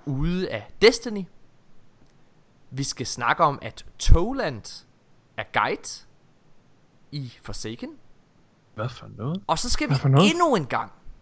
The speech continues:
Speaker 1: snakke om, at Destiny et kommer ind i Destiny to.
Speaker 2: Igen, Morten.
Speaker 1: Igen. Vi skal snakke om det igen.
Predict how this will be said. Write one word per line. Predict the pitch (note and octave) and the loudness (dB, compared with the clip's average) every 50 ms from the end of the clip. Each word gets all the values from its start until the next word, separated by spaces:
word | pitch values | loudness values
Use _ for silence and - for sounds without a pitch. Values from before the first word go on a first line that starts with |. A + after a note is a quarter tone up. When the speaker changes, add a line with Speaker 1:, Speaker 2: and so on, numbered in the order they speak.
| - - - - - - _ _ | -20 -20 -20 -20 -20 -20 _ _
Speaker 1:
snakke | - - - D#3 C3+ D3 E3 E3+ D#3 | -14 -6 0 2 4 4 4 4 2
om, | B2 A2+ A2 - | 0 0 -2 -6
at | C3 - - | -10 -8 -8
Destiny | C3+ B2 - - - - | -8 -8 -8 -10 -10 -8
et | G3 G#3 - - - - - - - - - | -10 -10 -8 -10 -14 -14 -16 -18 -20 -20 -4
kommer | - D3+ C3+ C3 B2+ | -2 0 0 0 0
ind | A#2 A2+ A2 G#2 - - - - - | -2 -4 -6 -8 -10 -14 -20 -20 -16
i | A#2 | -10
Destiny | A2 A#2 A2 - - A2+ - | -8 -8 -8 -8 -8 -10 -4
to. | - - - - - - _ _ _ _ _ _ _ - _ _ _ _ _ _ _ _ _ _ _ _ - - - - - | -2 -4 -4 -4 -6 -16 _ _ _ _ _ _ _ -20 _ _ _ _ _ _ _ _ _ _ _ _ -20 -18 -8 -2 0
Speaker 2:
Igen, | C3+ A2+ A#2+ C3+ D#3 | 4 6 6 6 6
Morten. | D#3+ C#3+ C3+ C3 C#3 C3+ - - - - - - _ _ _ _ _ _ _ - _ - - - _ - | 6 4 4 2 0 -2 -4 -8 -14 -20 -20 -20 _ _ _ _ _ _ _ -20 _ -20 -20 -16 _ -6
Speaker 1:
Igen. | F#3+ E3 C#3+ C#3 G#2 A2 - - - D3+ - | -6 -4 -4 -2 0 0 0 0 0 -4 -4
Vi | C3+ D3+ | -4 -6
skal | - - G3+ | -6 -6 -2
snakke | - A3+ A3+ A#3 A#3 A#3 | 2 4 4 6 6 6
om | G#3+ - - | 6 8 8
det | G3+ - - G3 G3 - - - A3+ | 8 8 8 6 6 6 6 8 8
igen. | A3 A3 | 10 10